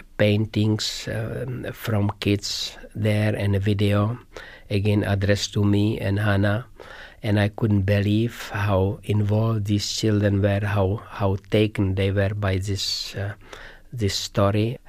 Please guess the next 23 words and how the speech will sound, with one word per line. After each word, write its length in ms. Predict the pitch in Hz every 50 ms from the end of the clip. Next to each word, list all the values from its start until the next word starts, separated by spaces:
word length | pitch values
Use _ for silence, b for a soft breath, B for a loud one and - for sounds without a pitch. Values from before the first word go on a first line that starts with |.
| -
Um, 840 | 165 139 123 113 110 113 113 107 101 98 113 139 156 156 143 170 - - - -
Hana 320 | - 104 104 104 110 104
and 160 | 101 98 98
her 160 | 104 101 101
suitcase. 840 | 90 - - 101 98 95 - - - 107 113 120 123 - - - - - - - - - - - - -
It 300 | - 139 123 113 - -
was 480 | 110 110 104 104 104 - - - - 101
a 100 | 101 101
very, 460 | 107 107 107 107 110 107 107 110 101
very, 500 | 95 104 104 104 107 107 104 101 - - - - -
uh, 260 | 147 135 131 135 131 131 B B B B - - - - - - - - _ - - -
moving, 640 | - 104 104 107 104 104 101 104 98 98 107 104 - - - - -
uh, 280 | 131 113 110 110 113 B B B B B B B B B -
experience 800 | 117 110 - - - - - 113 110 104 107 101 101 104 107 -
from 320 | - - 110 107 101 101
a 120 | 98 107 - -
absolutely 720 | 123 101 - - - - - 104 104 104 101 - 98 98
unexpected, 840 | 98 98 104 104 101 - - - - 107 98 - - - - 98 92 - - - - - - - - -
uh, 360 | 120 113 107 98 95 95 98 B B B B - - - - - - - - -
part 280 | - 92 92 92 - 104
of 140 | 101 101
the 100 | 107 104
world. 320 | 104 107 104 101 107 107